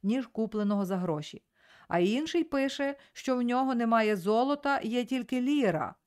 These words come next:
а сам, брехун, отримує п'ять тисяч річного прибутку з капіталу й має успадковане право на крісло в академії. А ще інший, безбожний цинік, що,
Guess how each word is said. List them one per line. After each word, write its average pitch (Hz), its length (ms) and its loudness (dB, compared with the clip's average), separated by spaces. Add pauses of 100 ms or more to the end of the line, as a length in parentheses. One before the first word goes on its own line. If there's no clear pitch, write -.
(120)
а 170 160 2
сам, 226 560 2
брехун, 233 720 0
отримує 247 580 -2
п'ять 233 560 0
тисяч 262 500 -4 (180)
річного 226 460 -2
прибутку 202 560 -2
з - 60 -14
капіталу 208 640 0
й 247 80 0
має 214 380 0 (140)
успадковане 208 720 0
право 214 420 2
на 202 100 0
крісло 208 460 -4
в 202 120 -6
академії. 202 680 -2 (580)
А 165 140 0
ще 339 440 -2
інший, 202 480 -2
безбожний 220 800 0
цинік, 269 600 -4
що, 165 380 -2